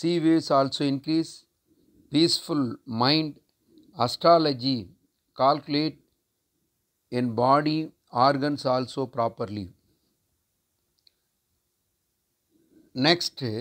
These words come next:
we have focused what the earth depends on where the moon is orbit around the planet.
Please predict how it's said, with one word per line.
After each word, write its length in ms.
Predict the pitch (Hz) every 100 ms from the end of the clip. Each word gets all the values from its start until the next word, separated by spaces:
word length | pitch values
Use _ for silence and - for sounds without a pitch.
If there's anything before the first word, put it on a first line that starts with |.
| 185 233 _ _ _ _ _ _ -
we 140 | 131 143
have 320 | 151 175 185 190 - - - - _ _ - _ - -
focused 640 | 147 175 175 170 165 - - 123 113 156 190 _ _ _ - - - -
what 400 | 117 139 170 - _ - _ - _ - - - - _ _ _ _ _ _ 135
the 200 | 135 175
earth 160 | 160
depends 640 | 214 151 151 - 185 185 - - - _ _
on 540 | 131 131 123 147 202 - _ _ _ _ _ _
where 180 | 131 131
the 100 | 135
moon 360 | 135 165 190 175
is 500 | 175 180 170 175 - _ _ _ _ _ _ _ _ _ _ _ 131
orbit 480 | 151 170 156 175 _ _
around 300 | - 131 139
the 100 | 131
planet. 360 | - 113 98